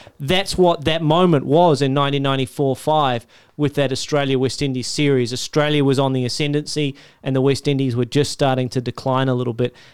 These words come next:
And Steve Waugh was really at the forefront of that confrontation, that heavy confrontation, both physical and mental, uh, between the Australia and the, and the West Indies. Lots and lots of runs.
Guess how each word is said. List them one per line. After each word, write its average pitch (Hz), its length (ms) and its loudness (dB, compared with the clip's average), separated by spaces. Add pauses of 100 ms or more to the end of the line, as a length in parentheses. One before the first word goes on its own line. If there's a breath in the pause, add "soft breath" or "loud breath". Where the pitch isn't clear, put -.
(120)
And 131 140 -2
Steve 160 360 0
Waugh 143 300 4
was 127 340 2 (220 soft breath)
really 147 380 2
at 143 180 -6
the 123 80 -4
forefront 143 640 0
of 123 100 -6
that 139 220 -2
confrontation, 143 1000 -2
that 127 140 -4
heavy 135 380 -2
confrontation, 127 880 -4
both 135 260 0
physical 131 480 -2
and 120 160 -2
mental, 127 420 -4 (360 loud breath)
uh, 131 200 0
between 131 460 -2
the 123 120 -2
Australia 127 440 -2
and 123 140 -2
the, 120 240 -6
and 127 180 -2
the 120 60 -2
West 120 300 -2
Indies. 127 320 0 (340 soft breath)
Lots 196 260 2
and 180 80 2
lots 175 180 0
of 151 100 0
runs. 180 320 2